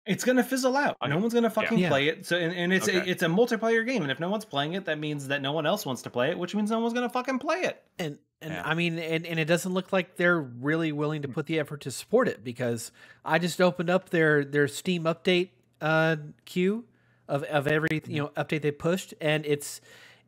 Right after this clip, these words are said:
Speaker 3: it's apologies for maintenance, and it's apologies for cheating, and it's apologies for server issues and compensating
Speaker 2: That's
Speaker 3: for
Speaker 2: not a
Speaker 3: that.
Speaker 2: good look.
Speaker 3: They're, they're not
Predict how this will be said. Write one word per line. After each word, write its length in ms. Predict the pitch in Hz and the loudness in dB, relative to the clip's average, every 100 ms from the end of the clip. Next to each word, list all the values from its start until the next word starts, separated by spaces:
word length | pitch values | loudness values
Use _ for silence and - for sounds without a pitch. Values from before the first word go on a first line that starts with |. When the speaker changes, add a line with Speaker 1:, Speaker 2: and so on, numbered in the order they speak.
| - | -4
Speaker 3:
it's 180 | 147 147 | -4 -4
apologies 840 | - 196 208 208 185 196 190 185 | -2 4 6 6 4 2 2 0
for 180 | - 156 | 0 -2
maintenance, 640 | 143 135 98 104 78 - | -2 -4 -6 -12 -12 -14
and 120 | - 135 | -6 -4
it's 160 | 123 | -4
apologies 680 | 117 - 196 196 165 180 165 | -6 2 4 4 2 -2 -4
for 160 | - 147 | -4 -6
cheating, 520 | - - 143 104 87 - | -4 -4 -2 -4 -8 -12
and 100 | 120 | -12
it's 120 | 117 | -12
apologies 680 | - - 185 190 160 170 156 | -6 2 4 4 0 -4 -4
for 320 | - 147 131 - - - - - | 0 0 0 -6 -20 -20 -20 -14
server 540 | - 196 185 135 123 | 4 8 8 6 0
issues 400 | 101 - 101 92 | -2 -6 -10 -12
and 100 | 107 | -8
compensating 460 | 151 165 156 175 135 | -2 -2 -2 -4 -2
Speaker 2:
That's 80 | 139 | -2
Speaker 3:
for 80 | |
Speaker 2:
not 60 | 135 | -2
a 20 | |
Speaker 3:
that. 80 | 104 | -2
Speaker 2:
good 160 | 101 98 | -4 -6
look. 220 | 95 175 | -8 2
Speaker 3:
They're, 220 | 165 180 | 6 6
they're 200 | 160 180 | 6 4
not 460 | 175 185 202 202 | 6 8 8 6